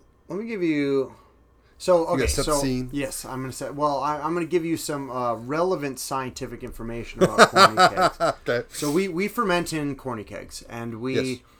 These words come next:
Speaker 1: so they have a little, you know, an outlet on both sides, a little adapter called a ball lock.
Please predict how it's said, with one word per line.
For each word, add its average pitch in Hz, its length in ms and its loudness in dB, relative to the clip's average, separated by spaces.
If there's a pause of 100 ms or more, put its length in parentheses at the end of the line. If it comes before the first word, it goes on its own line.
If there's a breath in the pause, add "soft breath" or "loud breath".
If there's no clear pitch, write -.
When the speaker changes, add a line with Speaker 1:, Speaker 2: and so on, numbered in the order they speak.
(440 soft breath)
Speaker 1:
so 139 540 0
they 143 240 -2
have 147 340 2
a 135 80 2
little, 135 560 2
you 139 140 -8
know, 123 360 -6
an 123 220 -8
outlet 160 460 -2
on 139 200 -2
both 165 280 -2
sides, 147 380 0
a 147 60 -2
little 147 260 -2
adapter 139 800 0
called 127 220 -8
a 110 40 -8
ball 165 300 2
lock. 160 340 0